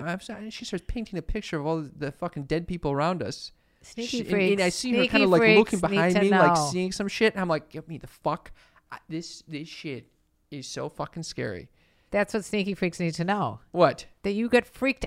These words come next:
Speaker 2: out by scary movies.
Speaker 1: I don't do scary movies. I don't do horror movies. I don't do scary movies. That's just scary.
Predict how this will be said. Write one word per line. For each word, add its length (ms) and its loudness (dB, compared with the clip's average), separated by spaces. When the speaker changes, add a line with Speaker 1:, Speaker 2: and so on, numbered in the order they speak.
Speaker 2:
out 220 4
by 100 4
scary 480 0
movies. 680 -2
Speaker 1:
I 120 6
don't 260 4
do 140 -2
scary 280 2
movies. 520 -6
I 80 -2
don't 120 0
do 120 -2
horror 240 2
movies. 280 0
I 40 0
don't 100 -2
do 80 -10
scary 260 -2
movies. 200 0
That's 160 -4
just 200 -6
scary. 480 0